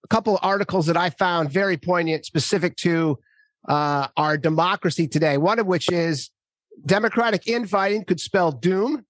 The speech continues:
And you wrote that on June sixth of twenty twenty-two. And one thing that really caught my eye specific to that article is, what if I told you more than a third of Democrats, thirty-seven percent, identify as moderates?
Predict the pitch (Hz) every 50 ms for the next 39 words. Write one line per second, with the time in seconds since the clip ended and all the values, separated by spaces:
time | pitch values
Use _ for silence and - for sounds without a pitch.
0 | _ _ - 143 151 151 156 165 165 165 151 - 180 170 165 165 - 160 156 151
1 | 127 - 165 165 151 - - - 196 185 - - - - - 127 - _ _ _
2 | _ _ - - 151 143 - 180 185 180 170 151 - 180 165 160 147 127 - 185
3 | 185 180 180 165 - _ _ _ _ _ _ _ - - 196 208 220 294 330 -
4 | 302 294 247 220 226 233 226 220 - - 214 202 185 185 175 175 180 190 196 170
5 | - - 170 - - 226 196 175 - 175 160 160 - 214 247 262 240 233 - 170
6 | 160 160 156 151 147 _ _ _ _ _ _ _ _ _ _ _ _ _ _ -
7 | 185 175 156 226 294 320 330 - 262 240 220 - - 220 233 220 202 196 220 214
8 | 202 202 208 220 226 214 196 190 175 156 - - - 285 302 294 240 180 160 220
9 | 208 180 175 - - 151 131 104 - - - - - 220 240 233 233 190 - 226
10 | 214 202 196 180 - 170 151 - - 214 185 160 165 - _ _ _ - 170 160
11 | 143 175 170 170 151 - 170 156 143 135 131 143 165 190 202 202 165 123 107 -
12 | - - -